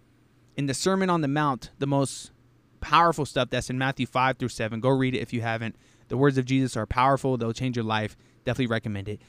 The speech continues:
Jesus illustrated Jeremiah's point by saying, um, "Observable sins like murder and adultery originate inside as hate and lust. It starts with the heart."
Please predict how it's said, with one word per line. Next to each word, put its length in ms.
Jesus 340
illustrated 540
Jeremiah's 540
point 340
by 140
saying, 520
um, 300
"Observable 640
sins 640
like 240
murder 440
and 180
adultery 640
originate 680
inside 1080
as 220
hate 400
and 240
lust. 600
It 100
starts 380
with 140
the 60
heart." 340